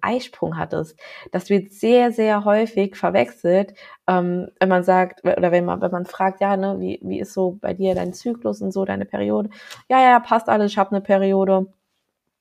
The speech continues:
aber, ähm, ich kann vielleicht trotzdem nicht schwanger werden." Und das, deswegen ist es mir jetzt nochmal ganz, ganz wichtig zu sagen, nur weil du eine von mir aus auch regelmäßige Periode tatsächlich hast,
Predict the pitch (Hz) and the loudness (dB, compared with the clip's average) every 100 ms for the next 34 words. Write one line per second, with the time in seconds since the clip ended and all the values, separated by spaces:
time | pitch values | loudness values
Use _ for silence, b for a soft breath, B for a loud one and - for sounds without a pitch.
0 | _ - 175 175 190 214 226 - _ _ | _ -6 -2 2 4 4 0 -10 _ _
1 | _ _ _ - 202 196 190 196 190 - | _ _ _ 2 2 2 -2 -4 -6 -2
2 | 214 208 190 196 202 196 185 190 196 214 | -2 2 0 2 0 2 -2 -2 0 2
3 | 196 170 - 170 165 b b b b b | 2 0 -4 -6 -10 b b b b b
4 | _ 196 190 180 - _ _ - 208 208 | _ 2 2 0 -6 _ _ -2 0 0
5 | - 226 226 180 190 - 190 185 180 175 | -2 0 2 0 -2 -2 -2 -2 -6 -6
6 | 202 208 208 180 - 208 208 196 - 170 | -4 -6 -4 -6 -4 -6 -6 -10 -6 -4
7 | 190 175 190 226 233 208 190 - 180 170 | -2 0 0 0 0 -4 -4 -6 -4 -4
8 | 165 165 b b b - 208 226 226 180 | -6 -8 b b b -2 2 2 0 -6
9 | - 165 208 254 220 175 170 175 175 175 | -6 -2 0 2 2 0 -4 -4 -4 -4
10 | 170 165 165 175 185 175 175 - 170 - | -4 -4 -6 -8 -8 -8 -10 -6 -8 -8